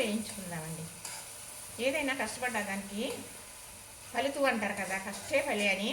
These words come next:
కష్టపడ్డది కూడా అంత రుచిగా ఉంటుందండి. ఎంత శ్రమ పడి చేసామో అంత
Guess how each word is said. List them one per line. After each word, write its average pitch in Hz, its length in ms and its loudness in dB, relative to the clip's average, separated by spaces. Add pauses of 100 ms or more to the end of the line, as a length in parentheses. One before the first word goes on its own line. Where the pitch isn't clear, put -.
(400)
కష్టపడ్డది 190 640 0
కూడా 196 180 0
అంత 220 200 -4
రుచిగా 233 360 0
ఉంటుందండి. 180 480 -2 (120)
ఎంత 202 140 -4 (100)
శ్రమ 196 300 -2
పడి 202 220 -2
చేసామో 196 420 -2 (540)
అంత 220 160 2